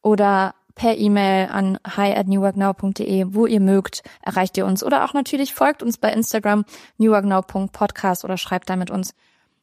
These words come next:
Die Zukunft der Arbeit liegt nämlich in unserer Hand und das ist einfach ein kontinuierliches Lernen oder auch mutige Strategien, die wir brauchen und natürlich auch Organisationen und Einzelpersonen, die diese Trends aktiv gestalten, denn die werden davon langfristig profitieren.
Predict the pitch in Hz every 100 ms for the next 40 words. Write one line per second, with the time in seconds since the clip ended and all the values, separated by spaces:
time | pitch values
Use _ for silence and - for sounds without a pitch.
0 | - 214 - 254 240 - 202 190 208 214
1 | 208 202 190 196 190 196 185 185 180 185
2 | 180 180 175 196 - - _ _ _ -
3 | - 240 247 226 254 240 240 214 214 214
4 | 214 202 196 190 190 185 190 196 - 190
5 | 226 247 214 214 220 208 208 240 240 214
6 | 196 190 180 190 196 208 202 202 - -
7 | - - 202 208 208 196 208 196 190 -
8 | 196 196 190 190 - 202 202 202 202 190
9 | 190 190 196 - 185 190 190 180 190 185
10 | - 196 190 - 202 - 185 - - 190
11 | 185 190 185 196 - - - _ - 190
12 | 185 190 180 190 180 185 185 185 190 190
13 | - 190 - - 202 196 - - -